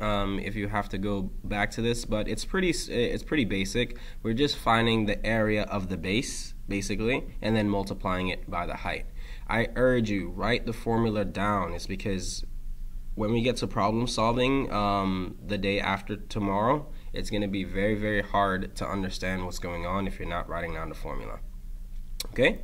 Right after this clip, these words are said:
next. Let's go ahead and, and get a little bit more complicated now. We're gonna talk about the triangular prism. So this is a right triangle. Whenever you see a right triangle with this indication here,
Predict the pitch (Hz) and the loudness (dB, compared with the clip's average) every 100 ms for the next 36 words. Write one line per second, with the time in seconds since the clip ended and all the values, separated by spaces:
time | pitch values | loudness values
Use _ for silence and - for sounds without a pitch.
0 | - 151 - - - - - - - - | -2 -2 -2 -8 -8 -8 -8 -8 -8 -8
1 | - - - - - - - - - - | -8 -8 -10 -10 -10 -12 -10 -6 -4 2
2 | 202 190 180 165 151 127 127 135 127 127 | 6 10 12 12 10 6 2 6 8 8
3 | 120 123 120 123 143 135 127 120 120 120 | 6 6 6 6 6 6 4 6 4 4
4 | 127 135 123 123 123 117 104 98 110 135 | 2 2 4 6 6 4 2 -2 0 2
5 | 135 143 131 120 - 104 - - 104 107 | 2 2 4 4 4 -2 -4 2 4 6
6 | 104 101 95 87 - 87 82 - - - | 6 4 2 -2 -2 -4 -4 -6 -6 -6
7 | - - 147 131 - - - - - 165 | -6 2 8 8 6 -4 -12 -8 4 4
8 | 233 202 156 123 127 123 - 123 104 92 | 6 8 8 10 8 6 2 4 4 2
9 | 73 - - 107 131 170 220 220 196 180 | -2 -6 -4 2 2 4 4 4 2 4
10 | 123 123 - - 110 120 139 165 135 110 | 8 6 4 2 4 6 6 4 4 2
11 | 117 117 - 110 104 107 110 - 98 98 | 2 0 2 2 2 0 0 0 0 0
12 | 107 143 196 196 | 2 4 2 -2